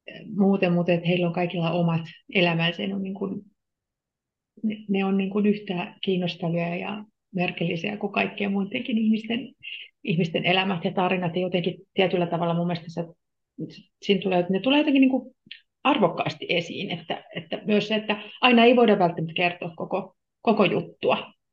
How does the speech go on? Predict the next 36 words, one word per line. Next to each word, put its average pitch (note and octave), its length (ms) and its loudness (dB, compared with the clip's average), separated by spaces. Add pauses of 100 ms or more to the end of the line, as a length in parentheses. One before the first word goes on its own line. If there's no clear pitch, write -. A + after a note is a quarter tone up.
(160)
Ja F3+ 100 0
sitten F3 220 0
taas E3+ 200 -2
toisaalta F3 600 -2
ihmisen F#3+ 360 2
elämä G3 320 2
ei A#3 160 0
tosiaan F3 420 0
sitten, - 240 -10
ei F#3 160 0
saa E3 200 -4
oikein - 280 -8
semmoista - 420 -12
kaunista, D#3 600 -6 (720)
ellei - 260 -4
sitä - 240 -4
editoi E3+ 460 0
ja, - 80 0 (400)
<laughs> - 400 -16
ja D#3 120 -2
jotenkin D#3+ 680 -2 (400)
kerro, E3 380 4
kerro, F3 260 4
niin E3+ 140 4
kuin, E3 280 -6 (280)
tarkoituksella E3+ 720 2
tee - 200 -10
siitä - 240 -14
sellaista F3+ 340 -8 (220)
tarinaa. F#3 360 0 (280)
Oliko G4 160 6
sulla E4 200 2
jotain, A#3 380 4
mitä E3+ 180 2
sä F3 140 -4
olit F3 200 -4